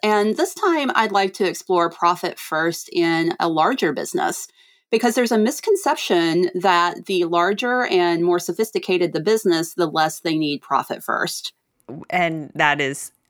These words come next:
Speaker 2: false, right?
Speaker 1: One hundred percent false. <laughs> Yeah, yeah. In fact, I would say the larger the business, the more critical it is to have not only Profit First implemented, but to even have those different strategic accounts opened up in your business.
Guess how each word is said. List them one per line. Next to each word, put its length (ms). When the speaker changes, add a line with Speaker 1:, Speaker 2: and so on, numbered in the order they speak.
Speaker 2:
false, 580
right? 240
Speaker 1:
One 240
hundred 260
percent 360
false. 380
<laughs> 60
Yeah, 260
yeah. 380
In 160
fact, 400
I 180
would 180
say 520
the 120
larger 320
the 140
business, 640
the 80
more 240
critical 560
it 180
is 480
to 320
have 340
not 240
only 240
Profit 360
First 340
implemented, 600
but 160
to 180
even 300
have 540
those 240
different 540
strategic 720
accounts 600
opened 360
up 220
in 140
your 100
business. 560